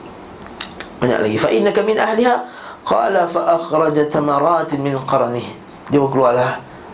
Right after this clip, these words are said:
tamar daripada bekasnya. "Fa ja'ala ya'kulu minhunna." Dia, dia makan kurma tu, nak ready dah untuk perang. Maka, "La in hayitu hatta akula tamarati hadhihi, innaha la hayatun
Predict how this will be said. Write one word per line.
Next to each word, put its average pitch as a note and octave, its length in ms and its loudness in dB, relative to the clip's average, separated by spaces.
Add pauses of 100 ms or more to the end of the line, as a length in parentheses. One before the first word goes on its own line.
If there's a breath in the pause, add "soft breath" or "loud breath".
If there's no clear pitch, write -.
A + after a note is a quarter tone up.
(140)
tamar A#2 320 0
daripada A#2 160 4
bekasnya. B2 560 0 (560 loud breath)
"Fa - 80 2
ja'ala B2 400 2
ya'kulu B2+ 480 2
minhunna." D#3 640 2 (400)
Dia, B2+ 80 2
dia A#2 80 2
makan A#2+ 400 2
kurma B2+ 400 0
tu, A3 160 2
nak D#3 240 -2
ready C3 320 2
dah C3+ 160 4
untuk C3+ 160 0
perang. C#3+ 240 2 (500 loud breath)
Maka, D3 320 2
"La C#3+ 160 2
in E3+ 160 2
hayitu D3+ 880 0 (400 loud breath)
hatta - 640 0
akula F#3+ 400 0
tamarati D#3 640 0
hadhihi, G#3 560 0
innaha C#3+ 400 0
la C3+ 160 2
hayatun A#2+ 320 2